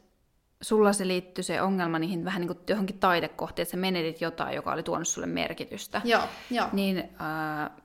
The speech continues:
Speaker 1: mitä kautta sä sitten, niinku, jotenkin sit, kun sä vähän, tai vähän ja vähän siis paljon perehdyt logoterapiaan, niin minkälaisia ikään kuin vastauksia sä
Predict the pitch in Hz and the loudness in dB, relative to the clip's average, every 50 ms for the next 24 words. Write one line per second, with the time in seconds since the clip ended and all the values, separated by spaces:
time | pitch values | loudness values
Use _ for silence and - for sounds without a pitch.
0 | _ _ _ _ _ _ _ _ _ _ 208 202 208 208 208 202 196 175 160 160 | _ _ _ _ _ _ _ _ _ _ 0 0 4 4 4 2 4 2 0 0
1 | - - 170 170 180 175 175 175 170 - - 170 160 156 165 160 156 - - 156 | 0 -4 -4 -4 -2 -4 -4 -4 -6 -6 -6 -4 -4 -2 -4 -4 -6 -6 -6 -6
2 | 160 160 160 - 160 165 - 180 - - - - - - - - - - - - | -6 -6 -6 -6 -6 -8 -8 -8 -8 -6 -6 -6 -8 -10 -12 -8 -8 -6 -6 -8
3 | - - _ _ _ - 185 175 - - - - _ - _ _ _ - 165 151 | -10 -14 _ _ _ -6 -4 -4 -4 -6 -8 -12 _ -20 _ _ _ -8 -6 -6
4 | 156 - - 170 180 - - - - 180 170 170 - - - - - 208 208 208 | -6 -6 -8 -8 -6 -6 -4 -6 -6 -6 -8 -8 -10 -12 -6 -2 2 4 4 4
5 | 185 - - 156 - - 165 190 180 175 - 170 180 175 - - - - - - | 4 2 2 0 -2 -4 -2 -4 -4 -4 -4 -4 -4 -4 -4 -6 -6 -6 -6 -6
6 | - - - - - 175 180 - - - - - _ _ - 175 170 170 - - | -6 -6 -6 -4 -4 -4 -6 -8 -16 -20 -20 -20 _ _ -6 -4 -4 -4 -4 -6
7 | - - _ _ - 202 208 202 196 196 170 170 165 170 170 - - 175 165 170 | -10 -18 _ _ 0 2 2 2 2 2 0 0 0 -2 -2 -2 -4 -4 -2 -2
8 | 170 - - - - _ _ - - - - _ _ - - - 208 208 202 180 | -2 -4 -6 -8 -16 _ _ -20 -20 -20 -20 _ _ -20 -6 -6 -4 -2 0 0
9 | 175 165 175 165 165 180 175 - - - - 175 156 170 175 - - - - - | 0 -2 -4 -2 0 0 0 0 -4 -4 -2 -2 -2 -2 -2 -4 -8 -8 -8 -8
10 | 202 - - 175 - | -8 -8 -8 -8 -10